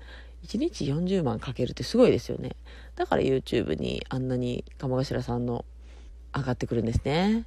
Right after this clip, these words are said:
Facebookにもね、よう上がってきてたもんね。で、循環してるんですよね。広告費かけたら、そ、そっからまた人が入ってきて、三億六千万ぶち込みました。去年って言ったんかな。すごいですよね。桁がすごいな。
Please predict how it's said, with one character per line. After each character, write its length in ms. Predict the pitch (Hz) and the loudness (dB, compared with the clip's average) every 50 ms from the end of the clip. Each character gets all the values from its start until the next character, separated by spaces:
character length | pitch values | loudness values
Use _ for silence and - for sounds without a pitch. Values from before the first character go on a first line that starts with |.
| - - - | -6 -14 -4
Facebook 480 | - 294 339 359 - 339 339 294 - | 0 2 4 4 6 8 6 6 6
に 80 | - - | 4 2
も 120 | 131 127 | 2 4
ね、 260 | 139 156 143 120 - - | 4 4 4 4 2 0
よ 120 | - 135 | -2 0
う 20 | 123 | 2
上 100 | 123 131 | 2 4
が 80 | 143 139 | 2 2
っ 20 | |
て 100 | - 156 | 0 0
き 60 | 156 | -2
て 100 | 156 - | -4 -4
た 100 | - - | -4 -4
も 120 | - - - | -4 -4 -2
ん 60 | 151 | 0
ね。 180 | 170 156 - - - - - - - - - - - - - - - - - | 0 0 -2 -4 -8 -14 -18 -18 -18 -18 -18 -18 -18 -18 -18 -18 -16 -6 -2
で、 200 | 220 240 254 - - | -2 -2 -2 -2 -2
循 260 | - - 196 214 214 208 | 2 4 6 6 6 6
環 220 | 208 185 180 185 | 4 4 2 2
し 60 | - | 4
て 80 | - 175 | 2 2
る 60 | 131 | 0
ん 40 | 90 | 0
で 20 | |
す 100 | - - | -2 -2
よ 60 | 135 | -2
ね。 80 | 139 147 | -2 -2
広 220 | 151 - 180 190 185 | -2 -2 -2 -2 -2
告 100 | - 190 | -2 -2
費 140 | 185 196 - | -2 -2 -4
か 220 | - - - 156 | -6 -8 -8 -4
け 120 | - 180 | -4 -2
た 140 | 175 - 160 | 0 0 2
ら、 160 | - 180 165 | 4 4 2
そ、 180 | 170 - - - - 190 - - - - - | 2 0 -4 -6 -6 -8 -8 -10 -14 -18 -12
そ 100 | - - | -10 -10
っ 40 | - | -2
か 100 | - 196 | 2 4
ら 60 | 165 | 4
ま 120 | 131 127 - | 4 4 2
た 300 | - 123 - - - - | 2 2 2 0 -2 -6
人 200 | - - - - | -10 -8 -2 -2
が 80 | - - | 0 0
入 120 | 165 - | 0 0
っ 20 | 170 | -2
て 120 | - - | -2 -4
き 80 | - 135 | -6 -4
て、 340 | - - 131 - - - - 240 - - - - - - - - - 175 | -2 -2 -2 -2 -2 -4 -8 -12 -16 -18 -18 -18 -18 -18 -14 -10 -4 8
三 340 | - - - 254 285 320 294 | 10 10 12 12 8 6 2
億 260 | - - - - 190 | 0 -2 -2 0 0
六 260 | 190 196 - - - | 0 -2 -4 -8 -6
千 340 | - - - - - - - | 0 2 4 4 4 4 4
万 240 | 90 80 69 - - - - - - - - - - - - - - - - | 6 6 6 4 2 -4 -10 -12 -12 -12 -12 -12 -14 -14 -14 -16 -10 -4 -2
ぶ 80 | 180 | -2
ち 100 | - - | 0 2
込 80 | - 202 | 2 4
み 40 | 170 | 4
ま 60 | 170 | 4
し 60 | 170 | 2
た。 60 | - - | 0 -4
去 220 | - - - 240 | -6 -2 2 4
年 200 | 233 190 135 127 | 4 6 4 4
っ 20 | |
て 100 | - - | 0 -4
言 20 | - | -4
っ 40 | - | -4
た 100 | - 127 | -4 -4
ん 40 | |
か 120 | - 131 127 | -4 -4 -4
な。 300 | - 147 135 - - - - - - - - - - - - - | -2 -2 -4 -4 -6 -10 -14 -18 -18 -18 -18 -18 -18 -18 -18 -16
す 200 | - - - 233 | -14 -8 -2 2
ご 60 | 262 | 2
い 40 | 214 | 2
で 60 | - | 2
す 100 | - - | 2 0
よ 80 | 131 127 | -2 0
ね。 220 | 131 123 104 - - | 0 0 -2 -2 -2
桁 260 | - - - 226 208 | -4 0 2 2 4
が 300 | 208 196 190 190 - - - - - - - - - - - - - - | 4 4 4 4 2 0 -4 -12 -18 -18 -18 -18 -18 -18 -18 -18 -18 -16
す 200 | - - - - | -14 -10 -6 -4
ご 140 | 139 135 113 | -2 -2 -2
い 60 | 98 | -2
な。 360 | - 60 55 - - - - | -2 -4 -6 -8 -10 -12 -14